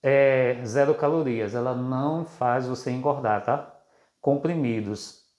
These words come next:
Um comprimido ao dia, todo dia você toma um. Eles estão junto com a seleção brasileira, mas já perdeu.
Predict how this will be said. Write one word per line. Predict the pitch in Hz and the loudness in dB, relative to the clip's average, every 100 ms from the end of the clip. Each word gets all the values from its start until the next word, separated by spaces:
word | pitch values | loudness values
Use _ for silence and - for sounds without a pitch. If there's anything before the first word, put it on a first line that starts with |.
| _ | _
Um | 170 214 | -4 -2
comprimido | 208 190 180 156 147 | -2 -4 -4 -2 2
ao | 156 156 | 2 2
dia, | 110 113 | -2 -2
todo | 165 180 165 | -2 -2 -4
dia | 139 139 147 | -2 2 2
você | 135 143 143 | 2 -4 -6
toma | - 147 151 | -4 -4 -4
um. | 123 104 - | -6 -8 -10
Eles | 107 110 | -10 -8
estão | - 113 | -8 -8
junto | 107 117 | -8 -12
com | - 120 113 113 | -6 -2 -2 -2
a | 110 | -4
seleção | 110 117 113 120 113 | -4 -4 -4 -6 -6
brasileira, | 123 131 117 101 | -4 -4 -6 -6
mas | 101 104 | -10 -6
já | 107 | -6
perdeu. | - 113 113 120 160 | -4 -6 -4 -6 -6